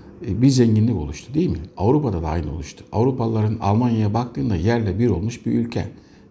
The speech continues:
Daha bin dokuz yüz doksan bir yılında Avrupa Birliği hemen kurulmadan önce Rus askerleri vardı orada.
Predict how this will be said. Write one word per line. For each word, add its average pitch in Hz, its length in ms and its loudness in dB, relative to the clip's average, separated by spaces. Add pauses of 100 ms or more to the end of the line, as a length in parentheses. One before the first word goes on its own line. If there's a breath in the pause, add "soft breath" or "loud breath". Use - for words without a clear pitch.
Daha 123 220 2
bin 120 180 2
dokuz 139 300 -4
yüz 127 80 -6
doksan 117 480 -2
bir 123 160 4
yılında 80 440 -4 (520 loud breath)
Avrupa 120 360 2
Birliği 101 260 2
hemen 120 240 0
kurulmadan 110 580 2
önce 80 340 -8 (500 loud breath)
Rus 180 260 4
askerleri 85 520 -8
vardı 95 280 -12
orada. 80 200 -10